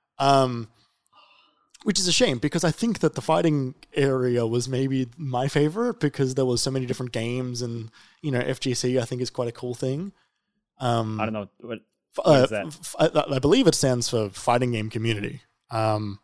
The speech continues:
Speaker 2: Right, okay.
Speaker 1: uh,
Speaker 2: Yeah, you,
Speaker 1: the
Speaker 2: you said that in chat, 'cause I, you, you said that at the time in our Discord server, and you said, "Oh, yeah, I, I finally found F G C." And I'm,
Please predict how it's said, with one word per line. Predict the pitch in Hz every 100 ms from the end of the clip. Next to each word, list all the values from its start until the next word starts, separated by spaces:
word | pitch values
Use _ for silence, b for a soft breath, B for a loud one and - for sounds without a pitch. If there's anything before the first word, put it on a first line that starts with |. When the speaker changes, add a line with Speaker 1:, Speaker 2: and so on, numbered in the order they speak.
| -
Speaker 2:
Right, | 139 117
okay. | 101 85 - _ _ _ _
Speaker 1:
uh, | - 110 104 104 104 _ _ _ _ _ _ _ -
Speaker 2:
Yeah, | 143
you, | 139 147
Speaker 1:
the |
Speaker 2:
you | 151 147
said | - 180
that | 185
in | 147 135
chat, | - 120 143 135
'cause | 143 127
I, | 127 135 139
you, | 147 135 _ -
you | 131 120
said | - 143
that | 127
at | 120 120
the |
time | 110 107 110
in | 117
our | 101
Discord | 107 - 117
server, | - 123
and | 139
you |
said, | 123 135 120
"Oh, | 196 220
yeah, | 202 233 160 135
I, | 185 175
I | 175
finally | 202 214
found | 208 196 180
F | 196
G | 196
C." | 180 226 196 110
And | 135
I'm, | 139 135